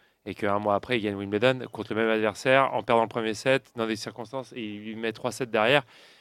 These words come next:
J'ai trouvé ça, euh, d'une f-, d'une force remarquable. Voilà, oui, il, après, moi, il, c'est l'ultra favori, et cetera.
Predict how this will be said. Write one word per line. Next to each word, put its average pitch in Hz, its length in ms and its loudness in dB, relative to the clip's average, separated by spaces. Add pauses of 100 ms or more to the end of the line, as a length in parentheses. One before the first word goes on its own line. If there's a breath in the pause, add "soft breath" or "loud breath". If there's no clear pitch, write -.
(140 soft breath)
J'ai 104 140 -6
trouvé 123 280 0
ça, 139 180 0
euh, 117 420 4
d'une 110 260 -8
f-, - 340 -18 (440)
d'une 127 160 -2
force - 380 4
remarquable. 139 560 4 (580 soft breath)
Voilà, 165 240 8
oui, 175 140 4
il, 117 720 -6 (380)
après, - 260 4
moi, 190 140 2
il, - 400 -12 (160)
c'est - 200 4
l'ultra 190 260 2
favori, 156 400 6
et 196 80 0
cetera. 139 420 2